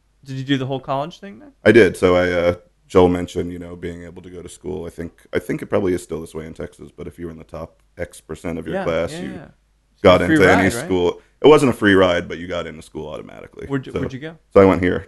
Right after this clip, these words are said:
Speaker 2: That's how I
Speaker 1: U T?
Speaker 2: ended up in Austin in,
Speaker 1: Oh, no
Speaker 2: in
Speaker 1: shit.
Speaker 2: nineteen ninety-nine to go to U T.
Speaker 1: What program?
Speaker 2: Uh, radio, television, and film.
Speaker 1: That's right. I remember this.
Speaker 2: So
Speaker 1: Who inspired
Speaker 2: was that in my
Speaker 1: What are
Speaker 2: bio?
Speaker 1: you
Speaker 2: Was that in my
Speaker 1: thinking?
Speaker 2: bio?
Speaker 1: <laughs> It was. A, I got, received a bio. I read the bio earlier.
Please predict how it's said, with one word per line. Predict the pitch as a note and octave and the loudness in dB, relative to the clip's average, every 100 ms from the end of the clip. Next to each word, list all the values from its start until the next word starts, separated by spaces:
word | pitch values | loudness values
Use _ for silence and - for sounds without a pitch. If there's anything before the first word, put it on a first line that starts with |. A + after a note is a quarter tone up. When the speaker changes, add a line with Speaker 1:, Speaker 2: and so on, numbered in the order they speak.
| _ | _
Speaker 2:
That's | - E2 - - E2+ | -14 -14 -16 -20 -10
how | |
I | E2+ | -8
Speaker 1:
U | |
T? | E2 | -6
Speaker 2:
ended | D#2+ E2+ | -4 -4
up | E2+ | -4
in | |
Austin | E2+ F2 - F#2+ | -6 -6 -4 -6
in, | F2+ F2+ | -4 -10
Speaker 1:
Oh, | - | -12
no | - | -12
Speaker 2:
in | F2 | -10
Speaker 1:
shit. | E2+ | -8
Speaker 2:
nineteen | - F2 | -8 -10
ninety-nine | E2+ F2 E2+ E2+ | -10 -12 -10 -10
to | F2 | -10
go | F2 | -12
to | E2+ | -16
U | E2+ | -18
T. | - F2+ - | -12 -10 -8
Speaker 1:
What | D3+ | -10
program? | - A#3+ C4 - _ _ _ | -12 -14 -16 -20 _ _ _
Speaker 2:
Uh, | F2 E2+ F2 | -2 -2 -4
radio, | E2 F#2 G2 G2+ | 0 4 4 4
television, | - F2+ F#2 F#2 F2+ | 0 -2 -2 -4 -6
and | F2 | -10
film. | - | -2
Speaker 1:
That's | A#2 B2 F#2 | 2 2 2
right. | D#3+ A3 | 4 6
I | A3+ | 6
remember | F3 E3+ E3+ C4 D#4+ | 4 2 0 -4 -6
this. | B2+ F2+ | -8 -2
Speaker 2:
So | F#2 F2+ - _ _ | -2 -2 -8 _ _
Speaker 1:
Who | - C4+ | 2 4
inspired | B3 G3+ - G3 F#3+ F3+ - - _ _ | 4 2 2 2 4 0 -4 -14 _ _
Speaker 2:
was | G#2 | 0
that | A2 G2+ | 2 4
in | |
my | G2 | 6
Speaker 1:
What | A#2+ - | 6 6
are | |
Speaker 2:
bio? | - | 6
Speaker 1:
you | D3+ | 6
Speaker 2:
Was | B2 | 8
that | - | 6
in | A#2+ | 6
my | A#2 | 2
Speaker 1:
thinking? | G2 | 4
Speaker 2:
bio? | G2+ G#2 B2 - - G#3 G3+ A#3 - D#3+ C#3 - | 6 6 4 0 0 0 4 4 4 2 2 -2
Speaker 1:
<laughs> | - | -8
It | - | 2
was. | A#2 A#2 | 4 4
A, | A2 | 0
I | G#2 | -2
got, | A2 G#2 | 0 2
received | G#2 - G2+ | 2 0 -4
a | G#2 | -4
bio. | G#2+ G#2+ B2+ C#3+ _ _ | -4 -2 -2 -4 _ _
I | G#2 | -10
read | F#2 A2 | -8 -8
the | G#2+ | -8
bio | G#2 - | -2 0
earlier. | - - - A#2+ - | 2 0 0 -2 -4